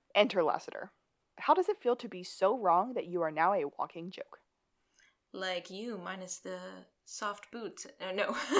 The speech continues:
Speaker 2: <laughs> "Like you, minus the kind boots and soft eyes." Kind boots?
Speaker 1: <laughs>
Speaker 2: What does that mean?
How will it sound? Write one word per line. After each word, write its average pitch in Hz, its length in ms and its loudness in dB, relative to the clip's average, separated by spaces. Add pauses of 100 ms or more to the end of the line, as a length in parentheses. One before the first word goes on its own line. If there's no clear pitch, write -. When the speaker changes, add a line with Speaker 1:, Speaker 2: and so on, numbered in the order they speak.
Speaker 2:
<laughs> - 360 -2
"Like 262 260 4
you, 254 220 2
minus 220 360 6
the 208 80 -4
kind 208 300 4
boots 208 260 -2
and 165 100 -6
soft 185 280 2
eyes." 170 400 0 (260)
Kind 339 460 10
boots? 320 560 8 (140)
Speaker 1:
<laughs> - 180 -8 (540)
Speaker 2:
What 427 120 4
does 480 180 6
that 294 120 10
mean? 311 440 12